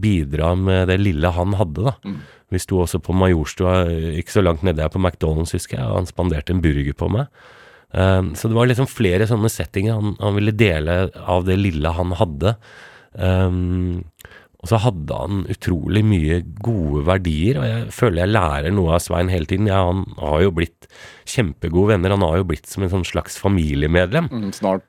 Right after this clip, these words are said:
Speaker 2: eh, aktuell i ny serie sammen også.
Speaker 1: Ja, ja,
Speaker 2: Ja.
Speaker 1: det er det. Så, men, så det er, det er jo noe spesielt med han,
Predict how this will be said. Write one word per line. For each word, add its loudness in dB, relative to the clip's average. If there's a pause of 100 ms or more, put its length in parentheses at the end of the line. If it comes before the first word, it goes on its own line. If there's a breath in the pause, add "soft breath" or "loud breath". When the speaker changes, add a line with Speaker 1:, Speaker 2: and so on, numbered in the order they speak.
(140)
Speaker 2:
eh, 2
aktuell 0
i -6
ny -6
serie 0
sammen -2
også. 0
Speaker 1:
Ja, 2
ja, 2
Speaker 2:
Ja. -6
Speaker 1:
det -2
er 2
det. 0 (360 loud breath)
Så, 0 (160)
men, 0 (440)
så -2
det -2
er, 0 (100)
det -10
er 2
jo 4
noe 2
spesielt -2
med 2
han, 0